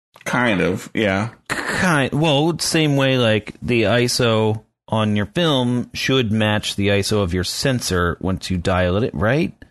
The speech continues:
Speaker 1: Yes.
Speaker 2: What are those
Speaker 1: Well,
Speaker 2: pixels?
Speaker 1: the iso
Speaker 2: Well, I mean, they're
Speaker 1: just
Speaker 2: fucking
Speaker 1: has to
Speaker 2: pixels.
Speaker 1: do, is just a measurement to h-, sensitivity of light.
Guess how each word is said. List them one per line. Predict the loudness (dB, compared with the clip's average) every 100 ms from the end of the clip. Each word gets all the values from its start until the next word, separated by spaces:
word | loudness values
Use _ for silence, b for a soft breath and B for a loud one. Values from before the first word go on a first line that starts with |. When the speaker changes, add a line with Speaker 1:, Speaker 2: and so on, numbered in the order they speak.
| _
Speaker 1:
Yes. | -2 0 0 -4 -10 -16 _ _ _ -4
Speaker 2:
What | 0
are | 2 2
those | 2 2 0 -6 _ _ _ _ _ B B B -20 _ _ _
Speaker 1:
Well, | 0 2
Speaker 2:
pixels? |
Speaker 1:
the | 2
iso | 2 0 2
Speaker 2:
Well, | 2
I | 2
mean, | 4 4
they're | 4
Speaker 1:
just | 2
Speaker 2:
fucking | 2 2
Speaker 1:
has | 2
to | 0
Speaker 2:
pixels. | 0 0
Speaker 1:
do, | 2 2 0 B B B B
is | 0 2
just | 0 0
a | 0
measurement | 0 0 0 0 0
to | 0
h-, | 0 -2 -2
sensitivity | -2 0 0 -2 0 0 2 2
of | 2
light. | 0 0 -2